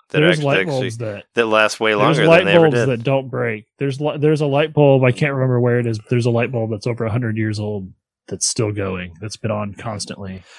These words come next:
Speaker 1: Well, that was, that was something, well, from what I heard was that they actually built light bulbs to break so you would buy, buy more of them. And that the
Speaker 2: Well,
Speaker 1: one, like,
Speaker 2: eventually.
Speaker 1: one of the original light bulbs that was invented, like, worked for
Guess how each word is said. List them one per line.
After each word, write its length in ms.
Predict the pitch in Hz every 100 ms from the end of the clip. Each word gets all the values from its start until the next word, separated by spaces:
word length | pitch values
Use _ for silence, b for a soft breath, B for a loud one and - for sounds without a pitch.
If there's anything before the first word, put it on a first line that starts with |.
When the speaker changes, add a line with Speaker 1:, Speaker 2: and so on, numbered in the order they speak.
| B
Speaker 1:
Well, 140 | 123
that 160 | 139 180
was, 180 | 165 127
that 140 | 143 180
was 140 | 131
something, 400 | 143 123 123 120
well, 160 | 135 123
from 160 | 147
what 120 | 151 151
I 120 | 117
heard 260 | 104 98 92
was 260 | 92 -
that 200 | 95 90
they 140 | 95 95
actually 320 | 92 - 90
built 420 | 82 95 92 - _ b b b b b
light 260 | 90 87
bulbs 340 | - 85 82 -
to 100 | 87
break 300 | 80 82 78
so 100 | -
you 160 | 87 82
would 120 | 80
buy, 200 | 82 82
buy 280 | - 82 82
more 260 | 82 82
of 100 | 78
them. 280 | - 78 73 _ b b b 101
And 140 | 101
that 100 | 95
the 80 | 107
Speaker 2:
Well, 80 | 107
Speaker 1:
one, 160 | 107
like, 140 | 110 107
Speaker 2:
eventually. 80 | 104
Speaker 1:
one 100 | 110
of 60 | 101
the 120 | 98
original 360 | 98 92 95 87
light 200 | 85 85
bulbs 260 | 85 82
that 80 | 95
was 140 | 90
invented, 380 | 90 87 92 85
like, 240 | 80 78 -
worked 220 | 82 -
for 320 | 85 80